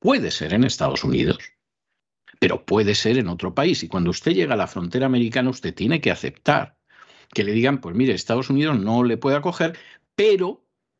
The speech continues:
tramitamos que le manden a Dinamarca". Y entonces usted, que es un verdadero asilado, no un sinvergüenza, que levanta la bandera de la política para irse a vivir a otro país,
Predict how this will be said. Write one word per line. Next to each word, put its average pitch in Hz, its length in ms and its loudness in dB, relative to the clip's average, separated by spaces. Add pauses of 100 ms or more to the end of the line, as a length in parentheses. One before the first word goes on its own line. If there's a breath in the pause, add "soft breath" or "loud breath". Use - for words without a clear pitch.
(300)
tramitamos 131 920 0
que - 120 -6
le 82 100 -4
manden 120 600 0
a 98 160 2
Dinamarca". 92 800 -2 (800)
Y 78 100 0
entonces 104 580 0
usted, 87 520 0
que 82 100 -8
es - 100 -4
un 95 120 0
verdadero 107 440 0
asilado, 156 600 0
no 92 180 -4
un 101 120 0
sinvergüenza, 107 880 -2 (420 loud breath)
que 101 120 0
levanta 110 440 0
la 87 80 -4
bandera 98 360 0
de 104 60 0
la 101 120 -2
política 113 560 0
para - 160 0
irse 92 160 0
a - 20 0
vivir 113 240 2
a - 40 -4
otro 90 200 -10
país, 202 460 -2